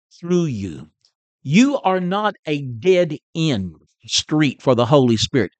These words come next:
You are not like the Dead Sea. The Jordan River flows in, but there is no outlet. There's no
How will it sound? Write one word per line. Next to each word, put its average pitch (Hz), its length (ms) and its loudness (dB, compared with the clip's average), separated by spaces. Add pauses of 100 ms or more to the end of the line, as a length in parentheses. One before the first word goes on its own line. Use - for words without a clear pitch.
(260)
You 233 380 -2 (100)
are 170 200 0
not 180 340 -2 (120)
like 170 280 -4
the 151 120 -2
Dead 147 420 2
Sea. 135 560 0 (480)
The 143 100 2
Jordan 196 400 2
River 196 260 0
flows 196 540 -2
in, 196 260 -2
but 151 200 -2
there 160 180 2
is 127 160 -2
no 175 460 0 (240)
outlet. 135 420 0
There's 135 240 -2
no 175 520 0